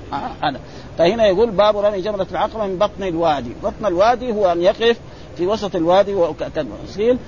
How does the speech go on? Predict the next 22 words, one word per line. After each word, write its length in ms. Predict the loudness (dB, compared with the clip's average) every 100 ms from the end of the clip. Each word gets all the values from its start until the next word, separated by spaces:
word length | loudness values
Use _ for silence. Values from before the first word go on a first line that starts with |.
| -14 -4
وتكون 400 | -2 0 0 0
مكة 240 | 0 4 4
عن 120 | 2
يساره 480 | 2 2 4 4 4
ومنى 380 | 2 0 -2
عن 140 | -2 -2
يمينه، 380 | -2 -4 -6 -8 -12 -6 2
فيرميها 800 | 4 6 4 2 0 0 2 0
كده. 180 | -2 -14 -16 -18 -12 -2
وإذا 340 | 2 4 4
رماها 340 | 4 2 2 0
من، 120 | -2
من 300 | -6 -6 -4
جهة 160 | -2 -2
أخرى، 480 | -4 -6 -2 -2 -2 -4
الجواب 460 | 0 4 4 4
جائز، 440 | 2 0 0 -8 -12 -12 -4
ها؟ 360 | 0 2 2 0 -8 -2
لأنه 280 | 0 2 0
الآن 260 | 0 -2 -2
توسع 440 | -4 -2 0 0 -2 -16 -8 0
و-، 240 | 4 4